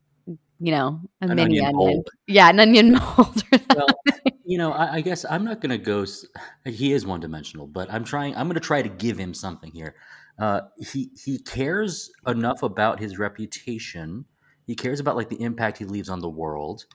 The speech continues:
Speaker 2: Um, and there is something that, I'm surprised we're getting to this so early. There is something that is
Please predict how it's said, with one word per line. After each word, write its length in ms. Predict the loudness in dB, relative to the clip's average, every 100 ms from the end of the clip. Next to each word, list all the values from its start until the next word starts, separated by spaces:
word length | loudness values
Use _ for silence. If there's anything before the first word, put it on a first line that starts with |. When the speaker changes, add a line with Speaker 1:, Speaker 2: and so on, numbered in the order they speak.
| _ _ _ _ _ _ -6
Speaker 2:
Um, 280 | -4 -6 -6
and 160 | -4 0
there 140 | 2
is 280 | 2 0 -2
something 560 | -4 -4 -6 -10 -12 -18 _ _ _
that, 240 | -6 -6 -4
I'm 120 | -6
surprised 480 | -6 -6 -4 -4 -6
we're 80 | -6
getting 280 | -6 -6
to 60 | -8
this 180 | -10 -8
so 200 | -8 -8
early. 420 | -8 -8 -10 -12 _ _ _ _ _ _
There 80 | -12 -4
is 200 | -2 0
something 380 | -2 -4 -6 -8
that 140 | -8
is 360 | -8 -10 -12